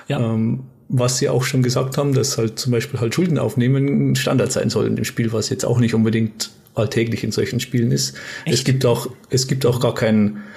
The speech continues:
Speaker 2: also du, du, du zahlst nicht deine Überschüsse sozusagen in ein riesiges Konto ein und dann, ähm, kaufst du dir sozusagen alles, was du haben willst, so wie an, wie in eigentlich allen anderen Spielen, sondern du hast halt eine Bilanz, wie ein echter Staat auch.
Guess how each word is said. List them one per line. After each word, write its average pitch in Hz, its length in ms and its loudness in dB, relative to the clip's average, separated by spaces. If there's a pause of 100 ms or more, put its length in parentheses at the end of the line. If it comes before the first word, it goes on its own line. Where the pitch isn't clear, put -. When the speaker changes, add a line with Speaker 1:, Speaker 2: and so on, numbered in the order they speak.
(280)
Speaker 2:
also 113 140 0
du, 113 240 -2
du, 117 180 -2
du 117 140 0
zahlst 123 440 0
nicht 127 200 2
deine 113 180 2
Überschüsse 131 680 2
sozusagen 117 400 0
in 110 160 2
ein 113 40 2
riesiges 127 420 0
Konto 131 300 2
ein 113 340 0 (340)
und 113 300 0
dann, 107 420 2 (460)
ähm, 110 760 -2
kaufst 131 300 -2
du 127 60 2
dir 113 160 2
sozusagen 113 460 0
alles, 107 240 0
was 107 140 0
du - 100 -8
haben 147 180 0
willst, - 260 -2
so 107 140 -2
wie 104 140 0
an, 135 240 0
wie 107 320 0
in 104 160 2
eigentlich 101 300 0
allen 127 280 2
anderen 131 340 0
Spielen, 139 460 -2 (340)
sondern 117 280 2
du 120 60 2
hast - 180 -2
halt 107 100 2
eine 107 100 2
Bilanz, 107 540 -2 (100)
wie 107 120 -2
ein 113 40 -2
echter 110 300 -2
Staat - 220 -4
auch. 98 260 -2